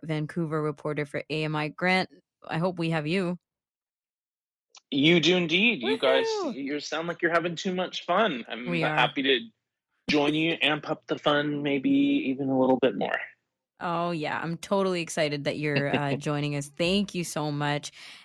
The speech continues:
Speaker 1: And Jeffy behind the scenes, we are ready to go. So let's start with this first conversation piece.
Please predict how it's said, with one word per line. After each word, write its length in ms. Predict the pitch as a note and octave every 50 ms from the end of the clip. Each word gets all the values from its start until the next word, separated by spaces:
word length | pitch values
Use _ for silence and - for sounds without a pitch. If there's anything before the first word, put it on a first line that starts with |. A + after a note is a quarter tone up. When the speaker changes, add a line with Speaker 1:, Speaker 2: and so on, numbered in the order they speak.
| -
Speaker 1:
And 320 | - D#3+ D#3+ E3 E3 E3+ D3+
Jeffy 300 | - F#3+ F3+ E3+ - F3
behind 340 | E3 E3 E3 E3 D#3+ D#3
the 60 | C#3+ D3
scenes, 460 | - - D#3+ D3+ D3+ D3 D3 D3 D3+
we 320 | D3 D#3 D#3 D#3 D#3 D#3
are 280 | - - D3+ D3+ D3+ D3+
ready 640 | D3+ D3 D3 D#3 E3+ E3 E3+ F3 E3+ F#3 F#3+ F#3 -
to 280 | - - - F3+ D3+
go. 340 | C#3+ C3+ D#3 D#3+ D#3 C#3 -
So 140 | - - G#3
let's 180 | G#3 A#3 A#3
start 180 | - - C#4+ C#4
with 120 | B3 B3+
this 160 | - B3+ A3 -
first 500 | - - - - G3+ F#3+ F#3+ F3 - -
conversation 720 | - - E3 D3+ D3+ D3 D#3 - D3 C#3+ C#3 - D3 C#3+
piece. 260 | C#3+ - D3+ C#3+ C#3+